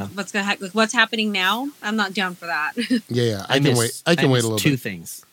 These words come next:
Speaker 1: But part of me is like, if I go now, it's with less people. <laughs>
Speaker 2: That's the way I felt about Dodger
Speaker 1: Um,
Speaker 2: Stadium.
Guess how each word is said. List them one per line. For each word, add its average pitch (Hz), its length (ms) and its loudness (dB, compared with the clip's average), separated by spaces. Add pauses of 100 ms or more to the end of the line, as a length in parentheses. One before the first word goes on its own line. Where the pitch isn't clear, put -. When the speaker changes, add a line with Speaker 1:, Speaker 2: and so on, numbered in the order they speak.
(120)
Speaker 1:
But 285 200 -4
part 339 260 0
of 359 80 -10
me 311 240 -8
is 269 180 -10
like, 233 320 -2
if 247 100 -10
I 254 120 -2
go 262 240 -2
now, 247 400 2
it's - 280 -6
with 220 200 -6
less 208 320 4
people. 247 560 -2 (340)
<laughs> - 360 -20
Speaker 2:
That's 147 160 0
the 202 40 0
way 196 80 4
I 165 60 2
felt 170 180 0
about 143 220 2
Dodger 131 180 4
Speaker 1:
Um, 110 60 -2
Speaker 2:
Stadium. 123 440 2